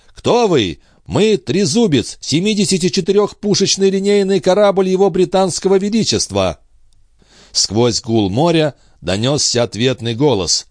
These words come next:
казалось, исходивший от морского духа. «А мы — обезьяна, шлюп Его Величества!» «Черт возьми!» воскликнул капитан. «Черт возьми!» повторила команда, и все расхохотались,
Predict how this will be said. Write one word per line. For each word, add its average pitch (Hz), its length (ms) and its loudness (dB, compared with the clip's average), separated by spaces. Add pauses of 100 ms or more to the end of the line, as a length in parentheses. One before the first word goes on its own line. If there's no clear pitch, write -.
(140)
казалось, 104 540 -2
исходивший 95 680 -2
от 101 100 -4
морского 98 600 -2
духа. 87 460 -2 (260)
«А 87 160 -2
мы — 180 400 0 (100)
обезьяна, 143 920 0 (220)
шлюп 208 460 0
Его 107 240 0
Величества!» 92 720 -4 (280)
«Черт 151 560 -2
возьми!» 160 640 -2 (200)
воскликнул 101 580 -4
капитан. 90 540 -4 (360)
«Черт - 640 -2
возьми!» 180 680 -2 (160)
повторила 95 540 0
команда, 82 640 -4 (280)
и 82 140 -4
все 147 400 0 (100)
расхохотались, 110 1040 -2